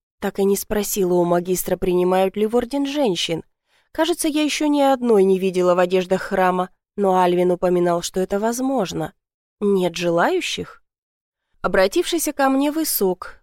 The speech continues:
почти на две головы выше меня и примерно на ладонь остальных пяти. У него посеченное тонкими мелкими шрамами лицо,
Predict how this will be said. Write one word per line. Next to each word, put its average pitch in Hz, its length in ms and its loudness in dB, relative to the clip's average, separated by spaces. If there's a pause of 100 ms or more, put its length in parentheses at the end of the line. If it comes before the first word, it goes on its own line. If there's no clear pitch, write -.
почти - 380 -2
на 233 140 4
две 220 160 2
головы 214 400 4
выше 208 240 0
меня 208 320 2
и 262 60 -2
примерно 190 500 2
на 180 100 4
ладонь 180 560 2
остальных 220 640 -2
пяти. 190 420 -10 (1040)
У 220 80 4
него 262 300 4
посеченное 277 680 0
тонкими 226 460 2
мелкими 220 440 4
шрамами 233 520 0
лицо, 247 640 -4